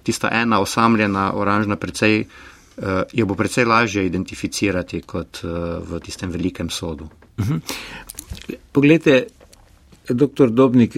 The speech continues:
Speaker 2: res je, da tistega, ki se boji, da bi im-, da ima covid devetnajst, ne, seveda ta metoda, kot vemo, ni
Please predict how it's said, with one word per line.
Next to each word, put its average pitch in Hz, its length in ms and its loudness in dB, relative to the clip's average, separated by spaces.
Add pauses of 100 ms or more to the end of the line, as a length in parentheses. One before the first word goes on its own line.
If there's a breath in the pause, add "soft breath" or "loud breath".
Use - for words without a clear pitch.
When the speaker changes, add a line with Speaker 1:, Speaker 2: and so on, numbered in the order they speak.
(120)
Speaker 2:
res 143 400 4
je, 135 320 8
da 117 800 2 (1200)
tistega, 113 460 2
ki 104 680 0 (500)
se - 200 0
boji, 113 540 6
da - 200 -4 (520)
bi 95 220 -2
im-, 98 180 -6 (120)
da - 360 -8
ima 101 580 0 (180)
covid 101 300 0
devetnajst, 95 680 -4
ne, 101 300 -4 (300 soft breath)
seveda 95 360 -4 (100)
ta 98 120 -4
metoda, 98 600 -2 (360)
kot 98 200 -8 (160)
vemo, 98 340 -2
ni 117 320 0